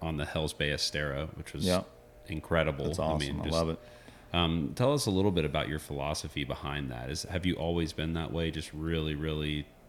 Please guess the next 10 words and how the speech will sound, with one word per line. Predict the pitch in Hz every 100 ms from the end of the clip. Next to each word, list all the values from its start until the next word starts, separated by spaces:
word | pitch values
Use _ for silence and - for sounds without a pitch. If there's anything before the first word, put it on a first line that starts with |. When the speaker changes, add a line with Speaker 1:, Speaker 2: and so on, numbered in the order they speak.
| - -
Speaker 2:
I |
Speaker 1:
organized, | 87 101 104 101 98 -
and, | 80 76 69
or | 71
what? | 78
Speaker 2:
Yeah, | 107 101 104 98 101 - - -
I, | 98 110 123 - - -
I | 101 107
have. | 101 95 90 85
Um, | 85 82 78